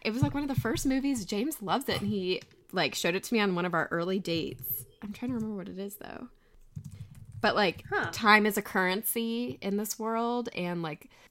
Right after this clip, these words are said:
Speaker 1: the rich have a ton of it, and the poor have, you know.
Speaker 2: Oh, wow. That's exactly this book.
Speaker 1: Yeah.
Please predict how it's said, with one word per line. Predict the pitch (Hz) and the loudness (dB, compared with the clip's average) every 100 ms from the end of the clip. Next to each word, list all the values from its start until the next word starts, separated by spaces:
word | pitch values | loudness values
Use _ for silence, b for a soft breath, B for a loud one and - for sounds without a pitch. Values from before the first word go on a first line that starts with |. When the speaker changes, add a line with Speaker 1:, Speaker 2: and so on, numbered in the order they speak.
| - | -8
Speaker 1:
the | 190 | -4
rich | 170 180 | 0 2
have | 196 170 | 2 0
a | |
ton | 160 190 170 | -2 -2 -2
of | 170 | -2
it, | 160 | -4
and | 160 | -4
the | 147 | -6
poor | - 156 156 | -4 -2 -2
have, | 165 147 - _ _ | -4 -6 -10 _ _
you | 170 - | -10 -6
know. | - - 240 | -4 -2 2
Speaker 2:
Oh, | 392 | 2
wow. | 285 311 | 6 6
That's | 220 226 240 | 4 0 -2
exactly | 233 214 220 185 | -2 -2 0 -6
this | 185 | -6
book. | - 202 165 - - - | -8 -8 -8 -14 -20 -8
Speaker 1:
Yeah. | 202 160 | -4 -2